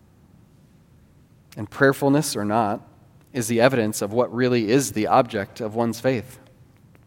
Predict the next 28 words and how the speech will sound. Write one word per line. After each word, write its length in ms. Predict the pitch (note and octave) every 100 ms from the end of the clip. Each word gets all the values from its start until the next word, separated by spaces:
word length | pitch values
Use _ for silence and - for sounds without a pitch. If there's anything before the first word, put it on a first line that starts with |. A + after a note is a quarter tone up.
| _ _ _ _ _ _ _ _ _ C3+
That's 160 | -
why 120 | A2+
Jesus 380 | G2+ A#2+ G#2+ G2
can, 380 | - A#2 G#2 G2+ -
in 140 | G#2+
one 200 | B2+ C3+
breath, 320 | B2 G2+ -
attribute 400 | A2+ - B2 A#2
their 80 | A2
failure 340 | - A#2+ A#2
to 60 | A2
faithlessness, 640 | - A2+ - A2 A#2 A2
and 100 | G#2+
then 120 | G#2 G2+
the 80 |
next 240 | G#2+ A2+ -
breath 200 | A2+ -
attribute 300 | - A2+ A2
their 100 | G2+
failure 400 | - G#2+ G#2+ G#2
to 140 | -
prayerlessness. 600 | - A#2 G2+ G2 - A2
Prayerlessness 680 | - C3+ C3 A2+ G#2 - - - - - _ A2+
is 100 | G#2
the 80 |
number 240 | G#2+ A#2+ B2
one 160 | A#2+
manifestation 840 | A2+ A2 G#2+ - G#2+ G2+ G2+ G2